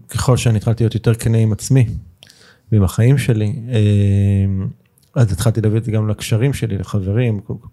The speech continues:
כל, לילד-, לילדים, לכל איפה שזה לא יהיה. וככל שעשיתי את זה יותר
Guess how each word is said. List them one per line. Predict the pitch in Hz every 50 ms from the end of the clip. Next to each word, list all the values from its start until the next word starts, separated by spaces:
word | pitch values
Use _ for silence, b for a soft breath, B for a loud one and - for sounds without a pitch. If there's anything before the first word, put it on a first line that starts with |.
| - - -
כל, | - 107 104 101 101 101
לילד-, | 107 107 98 95 98 98 98 - - -
לילדים, | 95 92 92 92 92 104 127 127 110 101
לכל | 92 - 113 107 107
איפה | 104 98
שזה | - - 104 107
לא | 101 107 104 110
יהיה. | 127 135 131 - B B B B B B B B B _ -
וככל | - 107 95 - - 101 - - 123 123
שעשיתי | 110 - 113 101 - - 113 - 127
את | 113
זה | 101 113
יותר | 110 107 98 - - - 123 123 135 151